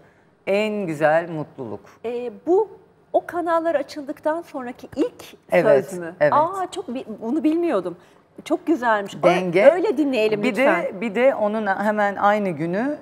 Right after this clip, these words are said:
Speaker 1: Yoksa diye bir slow şarkı yaptım. Çünkü albümde slow şeyim
Speaker 2: Evet.
Speaker 1: vardı, isteğim vardı. Mişa böyle piyanolu bir şey çaldı.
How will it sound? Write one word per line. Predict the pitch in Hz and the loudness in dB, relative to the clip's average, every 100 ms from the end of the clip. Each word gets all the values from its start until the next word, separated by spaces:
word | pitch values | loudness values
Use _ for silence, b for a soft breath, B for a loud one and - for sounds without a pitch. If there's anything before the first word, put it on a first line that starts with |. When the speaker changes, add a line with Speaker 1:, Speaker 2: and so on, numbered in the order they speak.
| - | -2
Speaker 1:
Yoksa | 170 196 - 180 151 | 2 2 2 -4 -2
diye | 185 233 | 0 -2
bir | 196 202 | -4 -6
slow | 202 165 165 151 | -8 -2 -2 -2
şarkı | 156 131 131 | 0 0 0
yaptım. | 147 143 196 190 | -4 -6 -8 -14
Çünkü | 160 160 | -10 -2
albümde | 147 147 143 160 156 | 2 2 0 -6 -8
slow | - 151 160 160 - 131 - - - - - | -6 -2 -2 -2 -8 -12 -8 -8 -10 -12 -10
şeyim | 147 139 | -6 -6
Speaker 2:
Evet. | 131 | 0
Speaker 1:
vardı, | 131 123 127 | 0 0 -4
isteğim | 147 - 151 160 143 | -10 -4 -4 -4 -2
vardı. | 127 120 156 - - B B B B - | 0 0 -4 -8 -12 B B B B -8
Mişa | 190 220 190 | -4 0 2
böyle | 190 196 | 2 2
piyanolu | 196 175 185 196 185 185 170 | -2 -2 0 0 -2 -4 -4
bir | |
şey | 175 190 190 | -4 0 -2
çaldı. | 190 175 160 151 185 226 | 0 2 4 4 0 -4